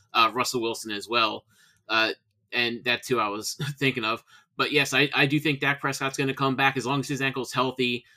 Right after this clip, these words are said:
Uh, up until last year when he got injured, obviously in the fifth game, he had, every year of his career, he had at least six rushing touchdowns. He's another one of those guys, just like Justin Herbert, who can get you fifty yards a game in the, uh, you know, in the rushing, and he's also gonna give you, you know, three hundred, three hundred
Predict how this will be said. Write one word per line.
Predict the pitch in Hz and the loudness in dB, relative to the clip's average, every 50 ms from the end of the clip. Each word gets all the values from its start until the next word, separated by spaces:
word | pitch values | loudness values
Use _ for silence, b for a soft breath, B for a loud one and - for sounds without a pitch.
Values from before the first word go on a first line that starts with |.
| _ _ - | _ _ 0
Uh, | 110 120 - | 0 2 4
up | 139 151 147 | 4 4 4
until | 190 160 147 156 147 135 | 2 0 0 2 2 2
last | 135 139 135 139 139 - 143 | 4 2 2 2 0 -2 -2
year | 147 139 | 0 0
when | 127 120 | 0 0
he | 127 123 | 0 0
got | 120 113 110 | 2 2 2
injured, | 120 127 123 127 117 117 | 2 2 0 0 0 0
obviously | 120 120 - - 120 | 0 -2 -2 -4 -6
in | 110 | -6
the | 110 104 | -6 -4
fifth | - 131 117 - | -2 -2 -4 0
game, | - 131 131 123 117 110 | 0 0 0 0 -2 -2
he | 117 120 | 0 0
had, | 117 113 113 - | 0 0 0 -2
every | 123 135 135 143 135 | -2 0 0 0 0
year | 127 131 127 | 2 2 0
of | 123 | 0
his | 120 - - | -2 -6 -8
career, | - 113 117 123 120 | -6 -4 -2 -2 0
he | 120 | 0
had | 107 107 | -2 -2
at | 107 110 | -2 -4
least | 110 120 110 - | -6 -6 -6 -6
six | - 113 - - | -8 -10 -8 -6
rushing | 120 117 - - 117 | -6 -6 -6 -8 -8
touchdowns. | - 123 123 - - - 127 123 127 131 - b b b b b | -6 -6 -6 -6 -4 -2 -2 0 0 -2 -6 b b b b b
He's | _ 160 151 143 | _ 0 0 2
another | 147 143 139 143 | 2 2 4 2
one | 135 123 113 | 2 0 0
of | 113 | -2
those | 123 117 - | -2 -4 -2
guys, | - 135 127 110 | -2 -2 -2 -2
just | 117 120 - - | -4 -8 -8 -6
like | 123 113 - | -6 -6 -6
Justin | 120 120 - - 107 98 | -6 -6 -6 -8 -10 -6
Herbert, | - 120 117 110 123 123 120 120 | -2 -2 -2 0 0 -2 -2 -2
who | 120 113 - | -4 -6 -4
can | - 127 | -6 -4
get | 120 127 - | -4 -2 -2
you | 120 - | -4 -4
fifty | - 131 123 - 127 | -4 -6 -6 -4 -4
yards | 117 113 113 110 - 117 | -2 -2 -2 -2 -4 -8
a | |
game | 98 - 117 117 117 120 120 | -6 -2 -2 -2 0 -2 -4
in | 113 110 | -6 -6
the, | 110 110 107 - - _ - | -6 -6 -6 -8 -12 _ -4
uh, | 117 107 107 107 - _ _ _ _ _ _ _ | -2 -2 -2 -4 -6 _ _ _ _ _ _ _
you | 127 135 | 0 2
know, | 127 123 | 2 2
in | 117 | 0
the | 107 104 | -2 0
rushing, | 117 127 131 - - 127 123 | 0 0 0 2 0 -2 -2
and | 123 120 | 0 0
he's | 131 117 123 | 0 0 0
also | 117 113 - 123 | -2 -4 -4 -4
gonna | 113 113 117 | -4 -4 -2
give | 104 117 110 110 | -2 -2 0 0
you, | 117 110 117 - | 0 -2 -2 -2
you | - 123 113 | -4 -2 -2
know, | 113 110 | -2 -6
three | - - 127 127 113 | -8 -8 -6 -4 -2
hundred, | 120 120 113 113 107 - | -2 -2 -2 -4 -6 -4
three | 123 120 | -4 -4
hundred | 117 117 113 113 113 | -2 -2 -4 -4 -6